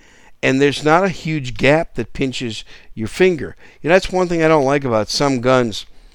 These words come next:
When you use an extended magazine, for me, it pinches my pinky finger when I'm shooting. And if I take, like, a two-day class, I, I really feel it because,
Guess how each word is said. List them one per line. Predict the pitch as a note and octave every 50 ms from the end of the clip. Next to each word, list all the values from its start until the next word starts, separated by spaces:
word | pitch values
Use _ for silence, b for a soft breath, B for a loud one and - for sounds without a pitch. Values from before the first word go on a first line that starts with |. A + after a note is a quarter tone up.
| b b -
When | B2+ B2 B2 A#2+
you | A#2
use | A#2+ D3 F#3 G3 E3+ D#3+
an | D3
extended | B2+ A2+ - - - D3+ D#3 D#3 C#3 B2+ A2
magazine, | A#2 B2 C3+ C#3+ C#3 B2+ G#2 G2+ G#2+ G2+ G2+ G#2 G2+ - - - - - - - - - - - - - - _ _ _ B B B B B B
for | - - B2 C3+
me, | F3 A3+ B3+ A#3+ F#3+
it | D#3+ - C#3+ C3 -
pinches | - E3+ F#3+ G3 - - C#3+ A#2 A#2
my | A#2 A2 G#2+
pinky | - - D3+ E3 D3+ - C3
finger | A2+ - A2+ G#2 F#2+ F2+ F#2+
when | F#2 F#2 F2+
I'm | E2 D#2+
shooting. | - - - C3+ B2 F#2 D#2+ - - b b b b b b b b -
And | G#2+
if | F#2 A#2
I | C3 C3
take, | - - D#3+ D#3+ -
like, | - C#3 B2+ -
a | G#2+ -
two-day | - - E3 D3+ C3+ B2 A#2 G#2
class, | - - C3+ C3+ B2 A2+ F#2+ E2 - - - - - - - - - - - - - - - - - - -
I, | - F#2+ A2+
I | C3+ B2 B2 C3
really | B2+ A#2 A#2+ C#3 D3 C3 A2 G#2
feel | G2+ - - - C#3 B2+ G2 E2
it | D#2 - - -
because, | F2+ G2 - - G2 F#2 F2+ F2 F2 - -